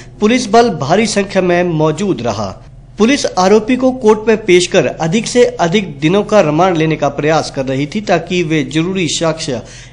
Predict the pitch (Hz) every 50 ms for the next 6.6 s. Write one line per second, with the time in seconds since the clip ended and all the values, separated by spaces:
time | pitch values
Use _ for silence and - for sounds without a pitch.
0 | - - 190 185 185 196 175 - 185 175 170 175 175 - 160 165 160 - 196 -
1 | - 220 233 254 247 - - 180 170 170 165 170 165 185 156 147 139 135 151 160
2 | 156 202 208 202 - - 220 220 226 - - - - - - - 170 160 170 165
3 | 180 190 190 - 233 233 226 226 226 220 226 220 - 190 196 190 - 233 226 233
4 | - - 180 160 147 139 156 170 180 175 151 139 147 170 185 180 - 175 - -
5 | 165 143 123 139 151 151 147 135 131 156 147 135 135 143 123 147 170 160 - 143
6 | 120 98 - 117 110 - 110 104 - 110 107